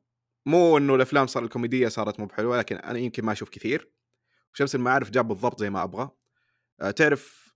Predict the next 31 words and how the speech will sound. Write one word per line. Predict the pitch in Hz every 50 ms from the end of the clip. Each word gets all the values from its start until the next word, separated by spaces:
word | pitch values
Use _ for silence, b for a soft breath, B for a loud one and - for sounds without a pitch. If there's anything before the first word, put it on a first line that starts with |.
| -
آه، | 110 104 101 101 98 95 92 - _ _ _ _ _ _ _ _ _ _ _ _ _ _ _ -
لما | 107 107 110 110
تشوف | - - 131 127 107 - - - - -
الأفلام | - 101 101 - - 127 123 123 117 101 101 95
اللي | 90 90 87 90 90 90
تتكلم | 87 101 - - - 113 110 107 101 92
عن | 87 98 101
المراهقين | 101 101 101 101 104 101 104 101 - 117 113
في | - - 101 90
أمريكا | 98 98 104 104 101 - - 95 95 - _ _ _ _ _ _ _ _ _ _ _ _ _ -
أو | 101 98 101 95 92 92 92
الماضي | 92 92 95 107 117 117 113 104 104
حق | - 113
المراهقين | 110 101 104 104 101 104 101 101 - - 113 107 104 95 98
بسنة | 101 - 120 113 110
معينة، | 104 98 92 101 104 104 104 101 104 107 107 _ _ _ _ _ _ _ _ _ _ _ _ _ _ -
وكيف | - 113 117 120 113 - - 170 156 - -
كل | - 185 180
الأحد | 160 156 127 110 151 143 139
يرتبط | 127 - 127 120 -
فيها، | - 127 127 143 151
وحتى | 185 - 190 196 - 320 - - 175
حنا | - 214 202 180 175 190 196
أحيانًا | - - 190 180 175 165
نقدر | 147 120 127 127
نرتبط | 123 - - 107 104 -
فيها، | - 95 80 82 92
لكن | 104 107 - - 123
مو | 135 147 156 139
بنفسهم | 113 104 113 117 - - - 90 85 -
أبدًا. | 117 95 85 73 82